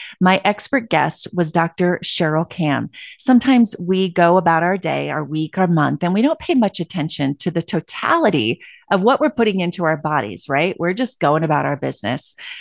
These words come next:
I might try to eat a handful of spinach if I'm not feeling well and I know I need some iron. But why is that really important?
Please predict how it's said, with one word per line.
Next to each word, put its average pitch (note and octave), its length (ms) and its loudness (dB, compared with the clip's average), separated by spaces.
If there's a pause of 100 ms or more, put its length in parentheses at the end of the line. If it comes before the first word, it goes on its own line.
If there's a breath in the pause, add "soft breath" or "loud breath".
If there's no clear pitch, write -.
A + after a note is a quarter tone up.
I G3 120 2
might F#3 240 2
try D#3 220 0
to - 220 -8
eat D#3+ 120 -2
a E3 40 0
handful D#3+ 440 -2
of D#3+ 100 -2
spinach - 500 -2
if D3 120 -2
I'm D#3+ 100 0
not D3 240 -2
feeling C3+ 320 0
well C#3 220 2
and C#3+ 100 0
I C#3 60 0
know D3+ 240 2
I C#3+ 80 0
need D3 300 -4
some - 220 -4
iron. C#3 460 0 (340 loud breath)
But G#3+ 200 0
why A#3 220 0
is F#4+ 320 2
that D#3 220 0
really D3+ 280 -4
important? F3 640 0